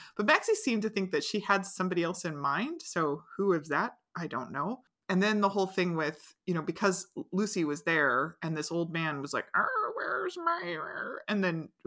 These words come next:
like Stacy said, she's like, "Oh, Mom, will you help him go upstairs?" That guy basically then calls Victor and says, "Hey, I found Lucy and she used a car service to get here.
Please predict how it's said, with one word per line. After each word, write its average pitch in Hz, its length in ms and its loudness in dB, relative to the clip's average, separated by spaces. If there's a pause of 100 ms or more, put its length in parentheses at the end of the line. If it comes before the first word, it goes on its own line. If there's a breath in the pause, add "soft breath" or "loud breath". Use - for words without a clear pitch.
like 165 200 2
Stacy 175 340 2
said, 160 400 0
she's - 220 -4
like, 147 120 2
"Oh, 226 120 2
Mom, 220 260 6
will 208 80 0
you 202 160 2
help 202 260 2
him 180 180 0
go 165 140 0
upstairs?" 160 540 2 (480 loud breath)
That 190 240 8 (140)
guy 135 400 6
basically 160 560 -2
then 180 260 0
calls 147 400 0
Victor 143 440 0
and 151 140 -2
says, 147 380 -4
"Hey, 156 380 0
I 165 180 6
found 175 600 0
Lucy 131 520 0
and 147 160 -6
she - 160 -2
used 185 380 0
a 185 60 -4
car 156 280 4
service 135 420 -2
to - 80 -10
get 135 220 -2
here. 110 320 -4